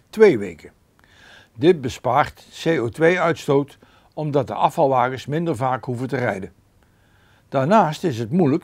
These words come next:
personeel te vinden voor deze extra rondes. De kosten voor de inzameling van restafval stijgen met vijf euro per lediging.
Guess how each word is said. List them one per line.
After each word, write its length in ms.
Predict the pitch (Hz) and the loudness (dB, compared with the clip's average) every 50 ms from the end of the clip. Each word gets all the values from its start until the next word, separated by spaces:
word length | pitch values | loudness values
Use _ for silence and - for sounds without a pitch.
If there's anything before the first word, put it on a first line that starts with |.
| _ _ | _ _
personeel 540 | - 143 113 - - 127 143 170 180 180 | -4 -4 -4 -4 -4 -2 0 0 0 0
te 120 | 175 160 113 | -2 -4 -4
vinden 320 | 104 120 113 123 151 139 | -2 -4 -2 -4 -6 -6
voor 160 | 131 156 143 | -4 -4 -4
deze 320 | 98 123 120 120 107 117 - | -2 -2 -2 -2 -4 -4 -8
extra 400 | - - 117 104 - - 139 143 | -8 -8 -8 -8 -8 -4 -4 -2
rondes. 600 | 143 143 151 127 107 - 90 - - - - _ _ _ _ _ _ _ _ _ _ _ _ _ _ _ _ _ _ _ _ _ _ _ _ _ _ | -2 0 -2 -2 -4 -6 -12 -16 -20 -20 -20 _ _ _ _ _ _ _ _ _ _ _ _ _ _ _ _ _ _ _ _ _ _ _ _ _ _
De 100 | - 101 | -14 -14
kosten 440 | - - 135 131 135 127 - 190 | -6 -2 -2 -2 -2 -2 -4 -4
voor 180 | 135 160 185 180 | 0 2 2 2
de 120 | 175 180 | 2 0
inzameling 640 | 180 185 185 156 180 180 175 175 175 180 180 165 139 | 0 -2 -2 0 0 0 2 0 0 -2 -4 -4 -2
van 160 | 170 170 156 | -2 0 0
restafval 680 | 170 180 151 - - 170 131 - - 143 143 156 175 - _ _ _ _ _ _ | 0 -2 -2 -2 -2 -4 -4 0 2 2 2 2 0 -4 _ _ _ _ _ _
stijgen 480 | - - - 160 147 151 175 165 165 131 | -20 -6 -2 2 2 2 2 0 -2 -4
met 180 | 113 104 - | -6 -8 -8
vijf 340 | - - 139 147 170 147 - | -4 0 2 2 2 0 -2
euro 400 | - 151 151 143 131 127 135 135 | -4 -2 0 2 2 2 0 -2
per 240 | 131 - 156 143 127 | -2 -2 -2 0 0
lediging. 520 | 123 117 113 107 110 104 104 101 98 87 | 0 -2 -2 -2 -4 -6 -6 -8 -8 -12